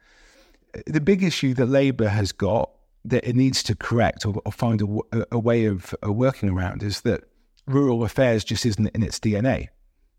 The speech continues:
And, and that's not a particular criticism, because parties are a product of their own unique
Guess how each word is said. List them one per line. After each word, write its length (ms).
And, 300
and 120
that's 200
not 100
a 40
particular 360
criticism, 640
because 220
parties 640
are 160
a 60
product 520
of 160
their 260
own 360
unique 680